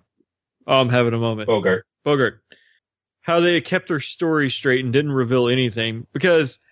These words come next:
Speaker 1: no, I mean, not so much for them, but for Jeremy, okay, Saul and, uh,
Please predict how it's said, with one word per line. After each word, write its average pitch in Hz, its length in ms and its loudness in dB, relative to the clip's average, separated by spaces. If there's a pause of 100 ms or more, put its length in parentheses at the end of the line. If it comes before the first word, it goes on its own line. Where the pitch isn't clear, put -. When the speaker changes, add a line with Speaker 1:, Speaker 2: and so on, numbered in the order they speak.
(220)
Speaker 1:
no, 269 160 0
I 285 100 2
mean, 294 100 0
not 294 120 4
so 262 180 0
much 226 180 -2
for 165 160 -2
them, 156 220 2
but 135 180 -6
for 190 200 2
Jeremy, 247 680 0 (480)
okay, 131 380 0 (540)
Saul 247 800 2 (120)
and, 156 720 2 (100)
uh, 135 640 4